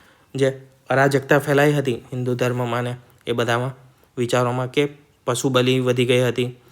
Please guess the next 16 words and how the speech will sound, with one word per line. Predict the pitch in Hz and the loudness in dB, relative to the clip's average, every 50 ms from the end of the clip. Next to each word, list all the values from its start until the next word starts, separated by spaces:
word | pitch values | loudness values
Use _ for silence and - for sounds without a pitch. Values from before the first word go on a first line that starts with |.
| - - - _ _ _ - | -20 -20 -20 _ _ _ -6
અ, | 120 117 120 117 | -2 -2 0 -2
કર્મકાંડ | 110 - - 127 131 127 123 - 127 131 127 | -2 0 0 2 2 2 2 2 2 2 4
વધી | 123 120 120 120 123 120 | 4 2 2 2 2 2
ગયા | 123 123 123 123 | 2 2 2 0
હતા, | 120 123 110 113 117 123 - - - - _ | 0 -4 -6 -6 -8 -10 -12 -16 -20 -12 _
તો | - - | -6 -2
એ | - 156 | 0 2
બધામાં | 156 143 131 123 131 131 139 135 | 2 4 4 2 2 2 2 2
થોડો | 131 135 127 127 127 | 2 2 2 2 2
ઘણો | 127 135 156 165 - - - - _ - - _ _ _ _ - _ _ | 2 0 -2 -4 -6 -10 -20 -20 _ -20 -20 _ _ _ _ -20 _ _
ઓછું | - 131 131 - 151 143 | -2 -2 0 0 0 2
થયું, | - 139 147 151 | 4 6 4 4
થોડો | 147 143 135 135 143 | 4 2 2 2 2
ઘટાડો | 135 117 107 - 117 123 117 | 2 0 0 2 2 2 2
થયો. | 107 110 113 107 123 131 - - - _ _ _ _ _ _ - - _ _ _ _ _ _ _ _ _ _ _ _ _ _ - - _ _ - - - | 0 -2 -4 -4 -4 -6 -10 -16 -20 _ _ _ _ _ _ -20 -20 _ _ _ _ _ _ _ _ _ _ _ _ _ _ -20 -20 _ _ -20 -8 -2
રાજાઓ, | 139 131 123 127 123 131 127 131 135 143 | 2 4 4 4 4 4 4 2 2 0